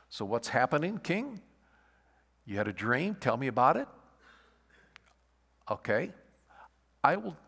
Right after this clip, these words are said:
I will, I will let you know what you dreamt, and I will interpret it for you. But give me some time." And for whatever reason,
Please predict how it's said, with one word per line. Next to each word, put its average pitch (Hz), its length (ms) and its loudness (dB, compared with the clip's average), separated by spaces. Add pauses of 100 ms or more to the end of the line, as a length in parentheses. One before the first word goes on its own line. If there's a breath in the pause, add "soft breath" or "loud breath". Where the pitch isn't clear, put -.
(140)
I 127 100 4
will, 214 160 -4 (100)
I 147 140 4
will 117 140 -2
let - 180 -4
you 143 60 -4
know 131 100 -2
what 151 160 -6
you 147 80 -6
dreamt, 139 320 -6 (720)
and 117 160 2
I 120 60 4
will 180 160 -2
interpret - 340 -6
it - 80 -14
for 87 180 -12
you. 82 140 -14 (2250 soft breath)
But 117 180 -2
give 110 100 -4
me 131 100 -4
some 127 200 -2
time." 90 320 -2 (1400 loud breath)
And 131 120 2
for 131 160 2
whatever 208 380 6
reason, 151 640 -2